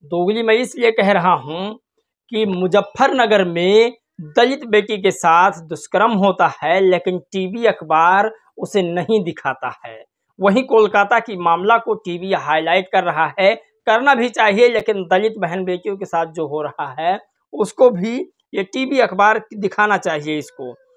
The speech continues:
बड़ी खबर ये है कि फिर से एक बड़ा मामला सामने आया है जो मारवाड़ा जंक्शन थाने का है, इसे आप लोगों को सुनना चाहिए।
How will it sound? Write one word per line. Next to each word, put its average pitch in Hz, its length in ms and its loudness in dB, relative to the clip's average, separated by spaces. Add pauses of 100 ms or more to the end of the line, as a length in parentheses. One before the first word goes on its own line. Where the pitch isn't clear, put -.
(240)
बड़ी 247 260 2
खबर 247 280 0
ये 247 180 2
है 240 240 2
कि 226 140 -12
फिर 254 240 -6
से 226 420 4 (240)
एक 247 300 -10 (160)
बड़ा 233 300 4
मामला 214 380 2
सामने 208 440 0
आया 190 240 4
है 190 520 -2 (220)
जो 214 600 4
मारवाड़ा 202 560 4
जंक्शन 190 420 -4
थाने 175 360 -4
का 151 300 -4
है, 127 200 -12 (340)
इसे 233 460 -2
आप 196 260 2
लोगों 202 320 -8
को - 140 -16
सुनना 202 340 -2
चाहिए। 135 560 -6